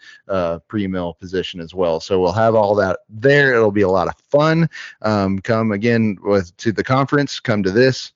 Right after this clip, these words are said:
Bring your questions, bring your notebooks, bring your pen, and, uh, s-, seriously be inquisitive. Um, let's get the information out there. Let's talk. Let's, uh, sharpen one another with the word of God. And, you know, that's the thing is both,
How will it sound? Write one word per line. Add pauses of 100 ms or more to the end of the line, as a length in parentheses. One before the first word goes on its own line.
(320)
Bring
your
questions,
bring
your
notebooks,
bring
your
pen,
and,
uh,
s-, (120)
seriously
be
inquisitive.
Um,
let's
get
the
information (120)
out
there.
Let's
talk.
Let's, (120)
uh,
sharpen (380)
one
another (320)
with
the
word
of
God.
And,
you
know,
that's
the
thing
is
both,